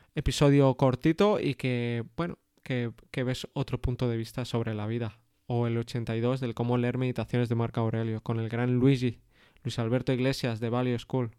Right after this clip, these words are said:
Bueno, es un verdadero crack este hombre. Y el sesenta, cómo, cómo empezar a leer sobre estoicismo sin dificultad, con el famoso Pepe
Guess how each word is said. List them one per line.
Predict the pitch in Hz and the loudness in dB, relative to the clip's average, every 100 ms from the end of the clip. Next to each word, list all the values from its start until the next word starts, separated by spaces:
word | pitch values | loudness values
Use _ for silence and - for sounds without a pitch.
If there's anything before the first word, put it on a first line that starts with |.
| _ | _
Bueno, | 110 110 113 | -12 -10 -10
es | - - - | -12 -20 -12
un | 131 117 | -6 -4
verdadero | 113 110 113 113 110 | -4 -4 -4 -4 -4
crack | 110 107 - - - - _ - | -6 -8 -12 -20 -20 -20 _ -8
este | 131 - 123 | -6 -4 -4
hombre. | 113 113 113 - - - _ _ _ | -2 -2 -6 -8 -16 -20 _ _ _
Y | 127 | -4
el | 123 120 | -2 -2
sesenta, | - 127 117 127 127 110 120 - | -4 -6 -2 -2 -2 -6 -10 -14
cómo, | - 110 107 110 | -10 -6 -6 -6
cómo | - 123 | 0 0
empezar | 120 - 127 | 0 0 0
a | 123 | 0
leer | 120 | 0
sobre | - 131 120 117 | -2 -2 0 -2
estoicismo | - 113 123 120 123 | -4 -6 -4 -4 -4
sin | - 123 | -2 -2
dificultad, | 117 - - 107 - 113 - - | -2 -8 -10 -8 -4 -6 -6 -14
con | - 120 139 - - _ _ _ - | -6 -4 -6 -12 -20 _ _ _ -6
el | 110 110 | -6 -6
famoso | - 107 117 - 139 | -8 -4 -4 -2 -4
Pepe | - 123 139 123 | -4 -4 -2 -6